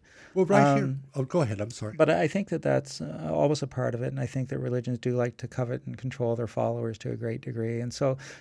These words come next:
Speaker 2: it's not without reason that we've heard of them spreading misinformation about other groups being satanic or demonic or whatever as a way of trying to discourage people from, from any other point of view, frankly, and, and making sure that they strictly sit there and, and, you know,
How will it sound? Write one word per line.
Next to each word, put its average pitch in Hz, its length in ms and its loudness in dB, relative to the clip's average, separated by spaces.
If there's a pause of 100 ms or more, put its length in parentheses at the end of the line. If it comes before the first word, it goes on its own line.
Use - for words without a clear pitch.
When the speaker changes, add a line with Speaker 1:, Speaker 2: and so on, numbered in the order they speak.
(100)
Speaker 2:
it's 185 260 0
not 202 220 2 (480)
without 147 340 4 (220)
reason 143 400 4
that 127 80 2
we've 131 160 0
heard 127 240 2
of 120 80 0
them 127 160 -4
spreading 123 340 2
misinformation 120 720 0
about 120 140 2
other 117 140 0
groups 117 520 -2
being 120 260 -4
satanic 120 560 -4
or 120 60 -2
demonic 117 560 -2
or 120 80 -4
whatever 113 380 0
as 113 140 -4
a 120 40 -4
way 113 180 -2
of 110 80 -4
trying 117 220 -4
to 117 80 -4
discourage 117 480 -4
people 117 320 -4
from, 113 340 -6 (360)
from 131 480 0
any 170 180 2
other 175 220 2
point 196 260 -2
of 170 60 -2
view, 208 400 -4 (100)
frankly, 123 600 -4
and, 123 200 -4
and 127 400 -4
making 127 240 -6
sure 123 240 -4
that 127 160 -6
they 123 140 -6
strictly 117 580 -6 (320)
sit 139 240 0
there 123 300 2
and, 120 160 -2
and, 131 480 -4
you 143 120 -4
know, 120 240 -4